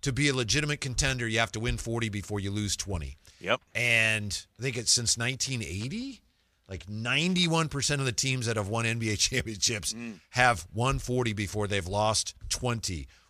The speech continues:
Speaker 1: Well, Minnesota right now, forty-two and seventeen, so they've done it. O K C is forty-one and eighteen, and the Nuggets are forty-one and nineteen.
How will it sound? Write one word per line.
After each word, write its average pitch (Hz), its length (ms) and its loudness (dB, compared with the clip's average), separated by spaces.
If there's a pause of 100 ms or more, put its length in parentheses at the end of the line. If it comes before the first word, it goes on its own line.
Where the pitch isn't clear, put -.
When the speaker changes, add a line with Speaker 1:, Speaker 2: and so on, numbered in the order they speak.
Speaker 1:
Well, 135 360 4
Minnesota 143 520 0
right 117 180 2
now, 110 220 2
forty-two 131 580 0
and 135 100 0
seventeen, 131 640 0
so 101 160 -2
they've 120 280 2
done 135 200 4
it. 147 140 0 (380)
O 127 160 2
K 139 240 4
C 143 240 4
is 135 140 2
forty-one 131 500 0
and 117 100 0
eighteen, 127 560 0 (260)
and 107 120 -6
the 110 80 2
Nuggets 123 400 0
are 107 80 -2
forty-one 117 520 -2
and 107 120 -2
nineteen. 104 680 -2